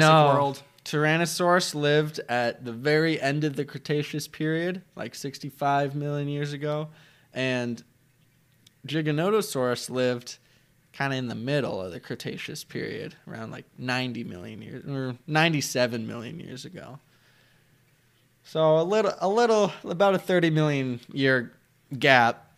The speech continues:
Speaker 2: Hmm.
Speaker 1: but, you know, common mistake. <laughs>
Speaker 2: Yeah. All right. So unless there's anything else you wanna add, I think that's gonna bring us to the end of today's episode.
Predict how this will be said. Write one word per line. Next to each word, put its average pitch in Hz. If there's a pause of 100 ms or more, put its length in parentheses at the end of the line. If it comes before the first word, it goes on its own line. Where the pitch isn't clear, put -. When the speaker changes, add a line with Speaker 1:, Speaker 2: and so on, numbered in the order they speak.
(140)
Speaker 2:
Hmm. 127
Speaker 1:
but, 143
you 135
know, 120 (140)
common 135
mistake. -
<laughs> - (840)
Speaker 2:
Yeah. 117 (120)
All 135
right. 180
So 165 (280)
unless 160
there's 165
anything 170
else 151
you 147
wanna 135
add, 151
I 123
think 135
that's 131
gonna 127
bring 120
us 127
to 135
the 120
end 120
of 117
today's 98
episode. 98